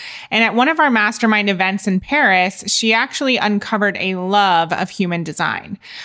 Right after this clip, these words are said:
One of our guest speakers, Marla Mattinson, came in and taught our students all about human design. And Katie discovered it was something that really piqued her curiosity.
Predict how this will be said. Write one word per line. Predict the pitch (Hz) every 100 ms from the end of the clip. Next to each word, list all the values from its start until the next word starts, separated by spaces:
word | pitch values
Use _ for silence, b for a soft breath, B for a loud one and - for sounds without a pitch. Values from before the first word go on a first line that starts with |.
| B
One | 208
of | 226
our | 220 214
guest | 190 208 233 - -
speakers, | - 214 180 185 185 185
Marla | 185 185 208
Mattinson, | 185 - 180 196 180 170 180 208
came | 247 233 226
in | 202 190
and | 185 196
taught | 208 226
our | 208 208
students | - 175 180 190
all | - 170
about | 175 247 320
human | 254 190 160
design. | 156 - 82 - - -
And | 190 196
Katie | - 240 240
discovered | 202 208 - 214 208 180 175
it | 175
was | 185
something | 185 208 208 190
that | 180 -
really | 180 180
piqued | 175 - 214 -
her | 202
curiosity. | 185 - 175 165 156 151 156 - 80